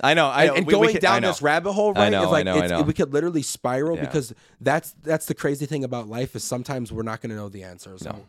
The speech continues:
Speaker 2: And that's gonna be a lot of the things.
Speaker 1: Right.
Speaker 2: Shoulda, coulda, woulda.
Speaker 1: Right.
Speaker 2: Right? And, and it goes back to who we are as a core and doing, trying to do things the
Speaker 1: Mm-hmm.
Speaker 2: right way out of love and following and, and, and just walking with the Lord.
Speaker 1: Yeah.
Speaker 2: And kind of surrendering that control,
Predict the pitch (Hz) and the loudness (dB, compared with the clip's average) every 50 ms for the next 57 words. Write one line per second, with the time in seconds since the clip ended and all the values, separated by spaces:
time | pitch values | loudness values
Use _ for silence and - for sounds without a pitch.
0 | _ - 123 113 110 113 113 - - 127 117 113 107 117 110 104 104 104 104 101 | _ -12 -10 -10 -8 -10 -12 -10 -8 -8 -8 -6 -6 -8 -8 -8 -10 -12 -12 -12
1 | 104 98 - 110 101 90 76 - - - _ _ 82 73 - - - 139 123 123 | -16 -14 -14 -14 -14 -14 -16 -20 -20 -20 _ _ -12 -10 -8 -4 -2 -2 -2 0
2 | - - 123 113 113 110 98 - 85 - - - _ _ _ _ _ - 85 80 | -2 -2 -4 -2 -4 -6 -8 -8 -10 -14 -18 -20 _ _ _ _ _ -6 -6 -4
3 | 73 - 113 113 127 135 139 - _ _ _ _ _ - 123 123 123 - 127 120 | -4 -2 0 0 0 0 -2 -4 _ _ _ _ _ -6 -6 -4 -4 -2 -4 -4
4 | 113 - 131 135 127 117 - - - 127 139 147 120 - - - 120 110 107 104 | -2 0 0 0 0 -2 -4 -4 -4 -4 -2 -4 -6 -8 -6 -4 -4 -4 -4 -6
5 | 101 - _ _ _ _ _ _ - - 156 147 139 151 143 135 131 127 127 123 | -10 -12 _ _ _ _ _ _ -6 -4 -2 0 0 0 0 0 0 0 -2 -4
6 | 107 113 107 - - 117 107 98 95 95 98 101 - 113 110 104 104 117 117 113 | -4 -6 -8 -8 -6 -6 -6 -4 -6 -6 -8 -8 -8 -10 -8 -4 -2 -2 -2 -2
7 | 113 107 - - - 135 123 127 127 131 120 120 120 110 - 120 113 104 92 107 | -4 -6 -8 -6 -4 -2 -2 -2 -2 -2 -2 -2 -4 -4 -6 -8 -8 -8 -8 -8
8 | 101 95 98 98 101 - - 101 98 104 113 127 135 127 _ _ _ _ _ - | -8 -8 -8 -8 -10 -10 -10 -10 -8 -6 -6 -8 -8 -10 _ _ _ _ _ -4
9 | 120 117 113 110 101 104 104 101 104 117 123 120 - 117 107 101 - - 113 110 | -4 -2 -2 -4 -6 -8 -8 -6 -6 -6 -8 -8 -10 -12 -12 -10 -8 -8 -6 -6
10 | 110 110 113 113 113 110 107 107 104 101 95 - 107 104 104 - - 107 110 107 | -6 -6 -6 -6 -6 -6 -6 -8 -10 -12 -12 -14 -14 -14 -14 -14 -14 -14 -12 -12
11 | 104 - 104 95 - - 107 104 104 104 101 - 113 110 101 98 107 101 - - | -10 -10 -10 -10 -10 -10 -10 -8 -8 -8 -8 -8 -12 -12 -10 -10 -10 -10 -12 -14
12 | - 92 85 85 92 85 76 71 71 - - _ _ - - 50 50 85 - - | -20 -20 -20 -18 -20 -20 -20 -20 -20 -20 -20 _ _ -16 -16 -16 -16 -16 -16 -14
13 | - 107 - - 123 113 101 - - 131 110 113 117 127 123 120 110 107 104 101 | -14 -10 -6 -4 -4 -4 -4 -4 -4 -2 0 0 0 0 0 -2 -4 -6 -8 -10
14 | 98 90 - - 104 - - - 98 82 78 76 | -10 -12 -14 -14 -16 -14 -12 -14 -14 -14 -14 -18